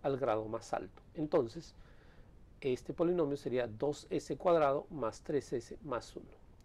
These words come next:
Y luego le decimos que haga la expansión en fracciones parciales usando la función residue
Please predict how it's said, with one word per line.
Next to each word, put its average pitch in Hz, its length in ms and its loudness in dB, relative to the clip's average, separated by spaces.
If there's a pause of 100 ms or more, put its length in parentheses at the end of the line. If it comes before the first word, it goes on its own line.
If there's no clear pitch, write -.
(360)
Y 262 80 -2
luego 196 280 8
le 151 100 8
decimos 135 440 0
que 143 160 2
haga 123 180 4
la 113 140 2
expansión 113 500 -2
en 131 80 -2
fracciones 120 600 -8 (360)
parciales 156 500 4
usando 143 360 -2
la 139 100 2
función 139 380 -4
residue 165 640 2